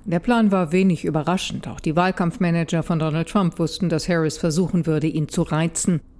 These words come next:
um den Zuschauern den ungeschminkten Donald Trump zu präsentieren und von ihren Schwächen abzulenken. Wie erwartet hat Harris ihm diese Falle gestellt. Wieder und wieder in der Debatte.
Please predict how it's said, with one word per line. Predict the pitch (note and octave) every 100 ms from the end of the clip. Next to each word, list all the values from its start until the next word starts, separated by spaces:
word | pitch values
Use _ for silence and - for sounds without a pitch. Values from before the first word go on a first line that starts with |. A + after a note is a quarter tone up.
| -
um | D#3 C#3
den | B2+ -
Zuschauern | F3+ D#3 D#3 D3 C#3+
den | D#3+ F#3
ungeschminkten | - G3+ F3 D3 - D3 C#3+ - D3
Donald | D3 C#3+ C#3
Trump | - C#3+ -
zu | D3+
präsentieren | - D3+ D3+ C#3 D#3 D3+ D3+ C#3+ - - -
und | - F3
von | - -
ihren | D#3+ E3+
Schwächen | - - - F3
abzulenken. | E3 - - C3+ B2+ - - - - - - -
Wie | G3
erwartet | G3 A3 C#4 A#3+ F#3+
hat | F3+ -
Harris | E3+ D3+ D3+ -
ihm | E3 D#3+
diese | D3 B2+ D3
Falle | C#3+ - C3+ C#3
gestellt. | D3 - - B2+ - - - - -
Wieder | F#3+ F#3+ G3 G3 -
und | E3+ -
wieder | D3+ A#2+ F#2+
in | C3
der | C3+
Debatte. | C3 - C3+ - -